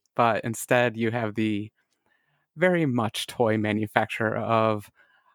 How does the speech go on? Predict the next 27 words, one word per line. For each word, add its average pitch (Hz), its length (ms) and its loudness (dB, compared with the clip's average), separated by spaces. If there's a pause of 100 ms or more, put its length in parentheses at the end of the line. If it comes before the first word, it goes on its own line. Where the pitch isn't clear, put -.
a 123 60 -2
big 165 300 -2
rubber 131 240 2
thing 117 400 -2 (360)
with 107 140 -4
a 107 60 0
little 156 200 2
piece - 280 -6
of 139 80 0
metal 110 260 2
on 107 240 2
it, 110 160 -4 (320)
and 110 100 0
when 110 140 0
you 101 140 -2
press 165 240 0
down 127 240 2
on 117 100 -2
the 113 80 -4
rubber 110 240 2
thing, 110 400 0
it 104 120 -2
short - 300 2
circuits - 520 -4
two 107 400 2
<laughs> - 40 -20
leads 110 760 0